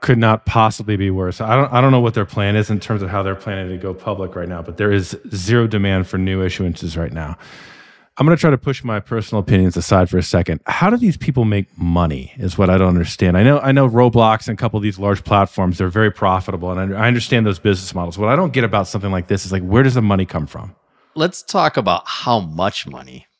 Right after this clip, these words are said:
Speaker 2: because I think that's the first thing. Right? I don't really know this world all that much, but,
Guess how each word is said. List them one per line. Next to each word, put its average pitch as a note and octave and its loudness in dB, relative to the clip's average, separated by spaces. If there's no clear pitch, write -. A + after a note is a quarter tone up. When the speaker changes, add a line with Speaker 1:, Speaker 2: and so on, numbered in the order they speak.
Speaker 2:
because E2+ -10
I F#2 -6
think F2+ -12
that's - -12
the - -8
first D#2+ -14
thing. - -16
Right? D#2+ -14
I D3 2
don't C3 2
really G2+ 2
know F2 0
this E2 -8
world E2+ -6
all E2 -4
that E2+ -8
much, F#2+ -8
but, F#2 -6